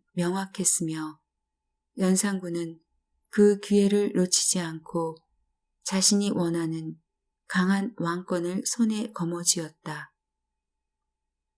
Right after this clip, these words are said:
그러나 문제는 그가 재위한 지 십 년째 되던 해에 벌어지게 되는데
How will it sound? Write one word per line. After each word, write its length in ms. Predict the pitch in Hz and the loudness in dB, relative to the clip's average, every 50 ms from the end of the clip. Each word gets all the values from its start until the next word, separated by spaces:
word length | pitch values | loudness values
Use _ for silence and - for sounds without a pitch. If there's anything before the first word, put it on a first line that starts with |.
| _ _ _ _ | _ _ _ _
그러나 440 | - - 190 185 185 185 185 185 - - | -6 -2 0 2 2 2 0 -2 -2 -2
문제는 680 | 180 175 180 170 - 170 160 165 165 160 160 160 - _ _ _ _ _ _ _ _ _ _ _ _ _ _ | -2 0 0 0 -2 -2 -2 -2 -4 -4 -6 -8 -12 _ _ _ _ _ _ _ _ _ _ _ _ _ _
그가 300 | - 208 196 202 202 202 | 0 2 2 4 2 2
재위한 600 | 202 - 196 180 180 185 185 180 175 175 170 165 | 2 2 0 0 0 -2 -2 -4 -6 -8 -6 -4
지 400 | 165 - - 160 156 160 156 _ _ _ _ _ _ _ _ _ _ _ _ _ - | -4 -4 -4 -6 -8 -12 -16 _ _ _ _ _ _ _ _ _ _ _ _ _ -4
십 200 | - - 269 254 | 2 6 8 10
년째 500 | 247 247 247 233 226 214 - 208 196 185 | 10 10 8 8 4 2 0 -2 -2 -2
되던 400 | 190 185 175 - 175 170 170 170 | -2 -4 -4 -2 -2 -4 -4 -6
해에 400 | 165 170 165 160 160 165 - - _ | -8 -10 -10 -8 -8 -8 -8 -10 _
벌어지게 640 | - - 170 175 170 170 - - - 165 165 170 - | -6 -2 -2 0 2 2 0 0 -2 -6 -8 -8 -8
되는데 680 | - 170 160 156 156 151 151 151 151 147 156 151 143 _ | -8 -8 -8 -8 -10 -12 -12 -12 -12 -12 -12 -14 -18 _